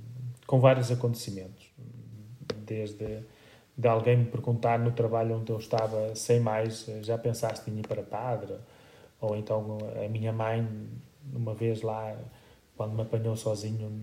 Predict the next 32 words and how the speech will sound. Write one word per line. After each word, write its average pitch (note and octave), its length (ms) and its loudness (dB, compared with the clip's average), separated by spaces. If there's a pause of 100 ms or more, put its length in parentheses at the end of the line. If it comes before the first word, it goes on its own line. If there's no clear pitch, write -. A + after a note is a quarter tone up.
(100)
na, - 760 -6
na A2+ 40 2
cozinha, A#2+ 420 2
pergu-, A#2+ 340 -2 (120)
dizer-me, A#2+ 460 4
"Olha, A#2 440 -2 (840)
se - 220 -2
não B2+ 140 6
fosse, B2+ 540 4
se - 280 -4
não A#2+ 80 2
fosse B2+ 280 2
necessário B2+ 340 4
estudar, A#2+ 500 0
tu A#2 100 -4
ias A2 180 -4
para G#2 160 -4
padre." G#2 400 -12 (340)
Eh, G2+ 180 -10 (680)
eh, A2+ 260 0
são A#2+ 240 2
pormenores C#3 560 8
que, - 160 -12
que - 140 -6
depois C3 540 2
nós C#3 180 0
vamos B2+ 340 0
indo G2 160 -10
sentindo G#2+ 500 -6
e F#2+ 40 -8
vamos F#2+ 300 -14
indo - 300 -20